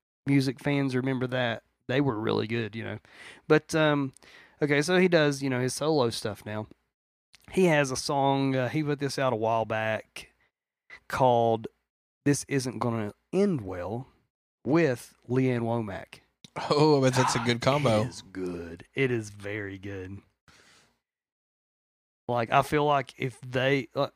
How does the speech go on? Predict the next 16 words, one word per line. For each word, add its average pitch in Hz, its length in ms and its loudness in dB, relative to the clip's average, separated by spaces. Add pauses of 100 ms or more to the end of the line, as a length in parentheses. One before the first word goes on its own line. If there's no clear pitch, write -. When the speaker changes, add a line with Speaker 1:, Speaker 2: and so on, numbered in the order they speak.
Speaker 1:
I 165 80 4
thought 185 240 2
Joy 151 240 4
Williams 143 460 0
was 113 120 -6
really 117 240 -4
good, 117 260 -4
obviously, 117 460 -4
in 110 320 -6
Civil 123 320 -2
Wars, 127 340 0
Speaker 2:
Yeah. 113 180 4
Speaker 1:
but 104 80 -4
had 175 380 0
it 147 220 -2
been 120 540 -6